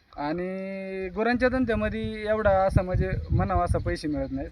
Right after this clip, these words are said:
तर हे ताजा पैसा जर असं म्हणलं तर, अ, छोट्या शेतकऱ्यासाठी आणि ज्याला शेती नाही त्याच्यासाठी तर सगळ्यात ल-, तो पूर्ण लक्ष याच्यावर देऊ शकतो की. आणि याच्यात असं आहे, कस्टमर सांभाळता आलं पाहिजे तुम्हाला फक्त, की जे आता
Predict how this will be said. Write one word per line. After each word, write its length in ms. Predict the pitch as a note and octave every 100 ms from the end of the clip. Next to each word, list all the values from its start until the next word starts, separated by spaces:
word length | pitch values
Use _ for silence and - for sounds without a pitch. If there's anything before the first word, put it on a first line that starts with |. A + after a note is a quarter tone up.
| -
तर 40 |
हे 220 | F3+ G3+
ताजा 400 | G#3 - A3 A#3+
पैसा 280 | A#3 A#3+ A3+
जर 160 | G3 G3
असं 180 | G3
म्हणलं 260 | F#3 G3+ F3+
तर, 180 | D#3+ E3+ - - - D#3+
अ, 120 | D#3+ D#3+
छोट्या 300 | - F#3+ A#3
शेतकऱ्यासाठी 640 | G#3+ - A3 A3 G#3+ G3 A3
आणि 300 | G#3+ A3 B3 - - - D#3
ज्याला 180 | F#3+ A3
शेती 260 | A#3 G#3+
नाही 140 | A#3+ A3+
त्याच्यासाठी 480 | A3+ A3+ G#3 F3+
तर 120 | G3 G3+
सगळ्यात 340 | G#3 G3+ G3+
ल-, 440 | E3+ F3 E3 - D#3
तो 540 | - G#3 A3 A3+ A3+ G3 -
पूर्ण 200 | A#3 A#3+
लक्ष 300 | A#3 A#3 G#3
याच्यावर 340 | F#3+ F3+ F#3+
देऊ 140 | F#3 F#3
शकतो 320 | E3 C#3 D3+
की. 240 | D#3 F#3 - - - -
आणि 440 | D#3 F#3+ G#3+ G#3+
याच्यात 380 | G#3+ G#3 A3+ G#3+
असं 240 | G3+ G3
आहे, 200 | G3 F3 G#3+ - - - - - -
कस्टमर 460 | A3 G3+ A#3 A3+ A3+
सांभाळता 680 | A3 G#3 G3+ G3+ G3 F#3 F#3
आलं 120 | F3+
पाहिजे 260 | F3 E3 D3+
तुम्हाला 220 | D#3+ C#3+
फक्त, 260 | C3 B2+ D#3+ E3+
की 80 | F3+
जे 200 | D#3 F#3
आता 600 | G3 G3+ F#3 F#3 G#3+ A3